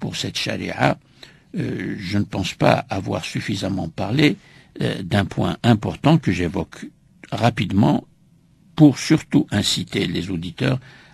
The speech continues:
à aller lire des ouvrages très importants sur la question des sources fondements de la charia.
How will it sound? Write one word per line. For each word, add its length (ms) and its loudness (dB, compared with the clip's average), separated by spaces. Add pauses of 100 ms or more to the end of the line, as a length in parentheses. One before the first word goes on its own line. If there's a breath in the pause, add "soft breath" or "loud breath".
(160 soft breath)
à 220 0 (180)
aller 280 4
lire 460 4 (100)
des 320 -2
ouvrages 420 -4
très 260 -4
importants 500 -4 (300 soft breath)
sur 260 0
la 100 6
question 600 2 (120)
des 300 4
sources 760 2
fondements 840 6
de 120 -4
la 140 -2
charia. 500 -2